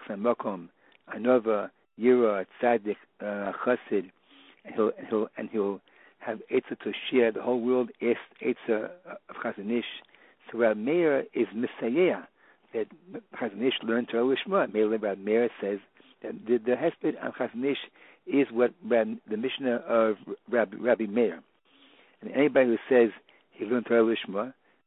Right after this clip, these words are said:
Rab Meir is Machashim, because Rab Meir says a Metzias. If you learn Torah Lishma, you'll get all these things. You'll, you'll get Eitzah, Toshia, and Bina, and Gvura, and you, and you get the Razei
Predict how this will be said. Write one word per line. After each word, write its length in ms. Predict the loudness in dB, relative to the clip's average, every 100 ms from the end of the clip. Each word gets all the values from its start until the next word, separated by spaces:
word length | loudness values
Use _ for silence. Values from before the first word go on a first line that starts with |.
| _ -20 -20 -10
Rab 140 | -10 -6
Meir 240 | -2 0
is 60 | 0
Machashim, 500 | -2 -4 -6 -8 -10
because 260 | -10 -8 -8 -8
Rab 160 | -8 -6
Meir 260 | -2 0 0 2
says 140 | 2 2 -4
a 60 | -6
Metzias. 400 | -6 -4 -2 -4 -4 -16 _ _ _ _ _
If 140 | -6 -4
you 80 | -2
learn 140 | -2
Torah 280 | 0 2 2
Lishma, 480 | 0 -2 0 0 0 -8 _ _
you'll 160 | 2 4
get 240 | 6 4
all 220 | 4 4 4
these 120 | 2 -2
things. 200 | -14 -14 -20 _ _ _ _ -4
You'll, 320 | 2 2 0 -4
you'll 220 | -2 -2
get 240 | 0 -4 0
Eitzah, 340 | 0 0 -2 -4
Toshia, 640 | -6 -6 -2 2 2 0 -6 _ _ _
and 180 | -16 -6
Bina, 340 | 0 0 0 -2
and 140 | -4 -2
Gvura, 440 | 2 4 4 0 -8 _ _ -14
and 220 | -8 -4
you, 120 | -6 -6
and 80 | -8
you 40 | -2
get 220 | -2 -2
the 60 | -6
Razei 340 | -2 0 -2